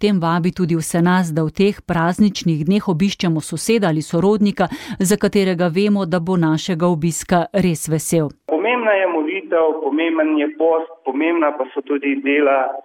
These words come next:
Speaker 2: eh, usmiljene, telesna dela usmiljene, med katerimi je nedvomno tudi obiskovanje bolnikov.
Speaker 1: In dodal, da so mu pri tem delu veliko pomoč prostovoljci in izredni delivci obhajila.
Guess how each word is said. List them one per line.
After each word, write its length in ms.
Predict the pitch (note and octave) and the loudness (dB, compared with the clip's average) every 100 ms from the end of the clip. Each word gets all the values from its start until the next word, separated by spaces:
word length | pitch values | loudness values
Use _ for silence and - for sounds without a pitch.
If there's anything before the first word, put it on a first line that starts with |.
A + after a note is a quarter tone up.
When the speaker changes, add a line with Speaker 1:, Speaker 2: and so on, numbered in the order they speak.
| _ _ B2 | _ _ 0
Speaker 2:
eh, 180 | B2 B2+ - B2+ A#2+ F#2+ - C3 | 2 2 0 -2 -4 -6 -6 -8
usmiljene, 580 | - F3 D#3+ C#3 A2+ - | -4 0 2 2 0 -2
telesna 320 | C3+ D3+ - C3+ | -2 -2 -2 -2
dela 240 | C#3+ C#3+ C#3+ | 2 2 0
usmiljene, 560 | C#3+ C#3+ E3 D#3+ C3+ | -2 -4 0 2 2
med 240 | C3 B2+ - | 0 -4 -2
katerimi 640 | C3 - C#3+ D3 C#3 C3 C3+ - - - | -4 0 0 2 2 0 -2 -6 -16 -8
je 160 | C3 C3+ C#3 | -2 2 2
nedvomno 460 | C3 C#3 C#3 B2+ | 2 2 0 -2
tudi 240 | C#3 C3 B2 | -4 -2 -2
obiskovanje 720 | A#2+ - B2+ B2+ C3 C#3 C3 | -4 -6 0 2 2 0 -2
bolnikov. 800 | B2+ C3 C3+ C#3+ C3 A#2+ - - _ - | -2 -2 -2 0 2 0 -4 -16 _ 0
Speaker 1:
In 120 | G#3+ | 2
dodal, 380 | G3+ F#3+ G3 A#3+ | 4 2 2 0
da 120 | F#3 | -2
so 160 | F3+ F#3 | -2 0
mu 120 | E3+ | 0
pri 160 | E3 E3 | 0 -2
tem 220 | E3+ E3 | 2 0
delu 360 | D#3 F#3+ A3 F3+ | 2 2 2 0
veliko 340 | F3 G#3 G3+ | 0 0 -2
pomoč 380 | - F3+ F3+ - | 0 0 0 -2
prostovoljci 720 | - D#3 - D#3+ A3 A3+ - G#3 A#3 | -8 -6 -2 2 2 2 0 0 2
in 80 | A#3+ | 2
izredni 440 | G#3 F#3 E3+ F#3 | 2 -2 0 0
delivci 500 | F3+ F3+ D3+ D3 D#3 | 2 2 0 0 -2
obhajila. 600 | C#3 - F3+ E3 C3+ C3+ | -2 0 2 2 0 -4